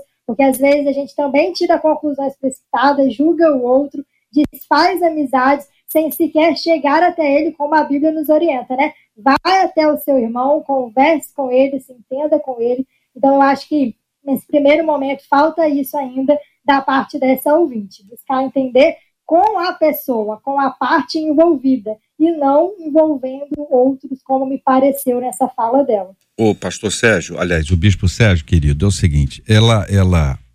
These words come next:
Speaker 2: ela descobriu, e segundo ela, ela tem provas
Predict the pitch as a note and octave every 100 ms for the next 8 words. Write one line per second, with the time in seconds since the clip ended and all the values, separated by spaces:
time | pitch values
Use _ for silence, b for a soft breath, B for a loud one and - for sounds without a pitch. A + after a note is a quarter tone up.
0 | _ - - A2+ A#2+ A2 - C#3 F2 C#2+
1 | B1 _ _ - A#2 - B2 D#3 C#3 G2+
2 | A2 G2 F#2 G2+ F#2+ B2+ C3 C3+ A2+ E2
3 | D2 - -